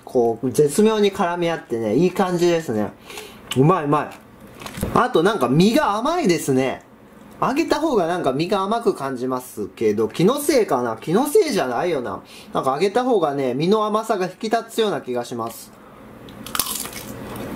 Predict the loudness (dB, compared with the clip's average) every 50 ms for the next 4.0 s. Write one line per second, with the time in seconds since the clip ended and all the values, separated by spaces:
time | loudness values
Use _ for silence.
0 | 0 2 4 4 4 2 0 2 2 4 4 4 2 0 -4 -8 -6 0 2 4
1 | 4 4 2 2 2 2 2 2 2 0 0 0 -4 -8 -14 -14 -14 -14 -14 -14
2 | -14 -12 -10 -4 2 4 6 6 6 4 2 2 0 0 0 -4 -12 -14 -14 -16
3 | -14 -14 -12 -12 -12 -6 0 4 6 6 6 6 6 6 6 6 6 4 2